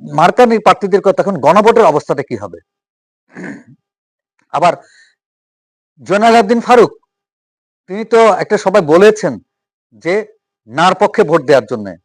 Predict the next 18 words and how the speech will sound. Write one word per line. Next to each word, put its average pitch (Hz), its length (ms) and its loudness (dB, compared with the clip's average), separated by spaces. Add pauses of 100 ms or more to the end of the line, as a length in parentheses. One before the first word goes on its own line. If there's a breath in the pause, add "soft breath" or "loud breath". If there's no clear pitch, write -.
(720)
এখন 139 320 -4 (600)
এই 208 120 -8
নার 170 340 -2
পক্ষে 214 240 -2
যদি 233 240 -6
ভোটটা 175 680 0 (300)
বিএনপির 196 640 -2
পক্ষ 208 220 -2
থেকে 196 280 -4
প্রচারণায় 143 720 0
যায়, 117 260 2 (680)
তাহলে 214 220 -4
জুলাই 185 320 2
সনদের 220 400 -2 (180)
ভবিষ্যৎটা 165 400 -2
কি 131 140 -10
হবে? 104 220 -10 (1500)
নিঃসন্দেহে 208 440 -4